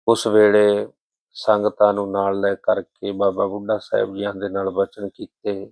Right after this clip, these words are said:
ਬਾਬਾ ਪਿਰਤੀ ਚੰਦ ਜੀ, ਬਾਬਾ ਬੁੱਢਾ ਜੀ ਦੇ ਨਾਲ ਵੀ ਝਗੜਾ ਕਰਦਾ ਹੈ ਕਿ ਤੁਸੀਂ ਤਾਂ ਸਿਆਣੇ ਸੀ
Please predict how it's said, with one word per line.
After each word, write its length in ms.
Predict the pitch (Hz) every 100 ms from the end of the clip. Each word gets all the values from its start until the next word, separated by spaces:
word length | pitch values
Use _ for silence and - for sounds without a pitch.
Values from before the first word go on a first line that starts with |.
| 107
ਬਾਬਾ 260 | 101 101
ਪਿਰਤੀ 440 | 104 107 - - 110
ਚੰਦ 360 | - 110 107
ਜੀ, 260 | 107 110 113 _ _ _ _ _ _ _ _ _
ਬਾਬਾ 260 | 104 101 104
ਬੁੱਢਾ 360 | 101 123 127 120
ਜੀ 220 | 110 104
ਦੇ 100 | 107
ਨਾਲ 380 | 104 101 101 101
ਵੀ 340 | 101 101 98 _ _ _ _ _ _ _ -
ਝਗੜਾ 280 | 107 95 98
ਕਰਦਾ 420 | 95 98 95 92
ਹੈ 160 | 101 98
ਕਿ 480 | - _ _ - 104
ਤੁਸੀਂ 340 | - 101 104
ਤਾਂ 180 | - 101
ਸਿਆਣੇ 500 | - 98 95 101 101
ਸੀ 300 | - 101